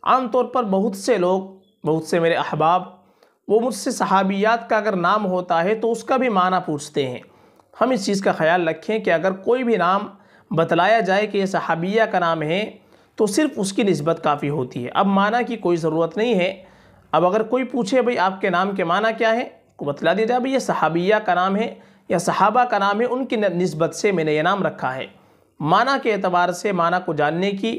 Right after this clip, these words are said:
या किसी को माना बताने की ये कोई ज़रूरत नहीं है। सहाबा सहाबियात के नामों की निस्बत ही काफ़ी होती है। दूसरा नाम है फ़ारिआ। फ़ारिआ, इसके माना आते हैं बुलंदी के।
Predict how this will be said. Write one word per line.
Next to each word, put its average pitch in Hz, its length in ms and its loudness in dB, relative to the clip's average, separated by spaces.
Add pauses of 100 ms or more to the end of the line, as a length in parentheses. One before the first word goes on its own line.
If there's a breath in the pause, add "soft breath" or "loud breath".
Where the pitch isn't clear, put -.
(400 loud breath)
या 208 300 4
किसी 196 280 -2
को 202 140 -2
माना 208 280 2
बताने 175 440 0
की 247 160 -6
ये 277 100 0
कोई 180 200 2
ज़रूरत 147 360 0
नहीं 226 240 0
है। 262 80 0 (520 soft breath)
सहाबा 220 440 2
सहाबियात 170 640 -2
के 160 120 -2
नामों 143 320 0
की 196 120 -2
निस्बत 151 400 0
ही 214 80 0
काफ़ी 143 300 0
होती 117 320 -6
है। 110 140 -14 (440)
दूसरा 220 400 2
नाम 226 260 2
है 240 220 0 (800)
फ़ारिआ। 185 540 2 (1200 soft breath)
फ़ारिआ, 233 680 2 (440)
इसके 262 280 0
माना 214 260 2
आते 180 340 0
हैं 208 220 0 (280)
बुलंदी 185 580 2
के। 123 200 -6